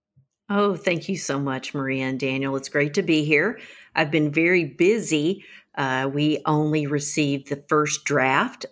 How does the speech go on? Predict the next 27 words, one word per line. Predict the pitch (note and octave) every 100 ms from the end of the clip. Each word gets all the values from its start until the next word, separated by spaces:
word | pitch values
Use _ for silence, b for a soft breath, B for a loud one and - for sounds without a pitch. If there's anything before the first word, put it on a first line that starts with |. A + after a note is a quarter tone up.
| -
of | C#3 C3+ -
the | D3 C#3+ C3+ C3+
revised | C#3 C3+ C3 C3 C3+ C#3 C#3+ G3 G#3+
Section | - D#3+ D3+ - C#3+ C3+
thirty-two | C#3+ C3+ C#3 - D3
oh | C3+
five | C3+ C#3+ B2+ D#3+
Emergency | D3+ B2+ C3+ C3+ B2+ - C#3 C3
Temporary | - C#3+ C#3 C3
Standard | - - D3+ D3+ C#3+ C#3
on | C3 C3
Friday. | - D#3 D#3 D3 - B2 - b b b b b b D3+
And | D3+ C#3+
so | - D3 C#3 C#3 C3+ C3+ D3 -
we've | D3+
been | D3 C#3 C#3
fast | D3+ C#3+ D#3 -
and | E3
furious | E3 D3+ D3+ D#3 D#3+
looking | D3+ D3 D#3+
it | G#3+
over | G3 C#3+ D#3+ B3+ B B B B B _
and | D#3 D3 D3 C#3 C3+ C3+ -
trying | - D#3 D3+
to | D3 D3
discern, | C#3+ - D3 C#3+ C#3+ C#3+ C#3+ -
uh, | B2+ B2